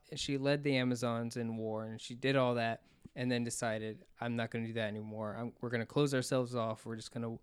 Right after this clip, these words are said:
wait out the storm." And then she probably does see all this stuff happening, but still decides, "I'm not gonna do anything," until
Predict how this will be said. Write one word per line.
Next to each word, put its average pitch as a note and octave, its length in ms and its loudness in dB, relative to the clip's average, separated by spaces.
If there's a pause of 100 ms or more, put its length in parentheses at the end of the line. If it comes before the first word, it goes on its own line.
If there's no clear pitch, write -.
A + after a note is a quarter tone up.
(320)
wait C3+ 300 4
out B2+ 180 4
the C3+ 80 -4
storm." A#2 540 -4 (380)
And B2+ 260 2
then A#2 460 2 (240)
she - 180 -12
probably D#3 240 4
does E3+ 260 4
see B2+ 200 2
all A2 160 -2
this G#2+ 160 -6
stuff A#2 220 -6
happening, A2+ 380 -4
but A2 100 -4
still D3 240 0
decides, A#2+ 380 -2
"I'm A2+ 140 -2
not A#2+ 200 0
gonna C#3+ 140 4
do B2 180 0
anything," A2+ 380 -4
until A#2+ 480 -2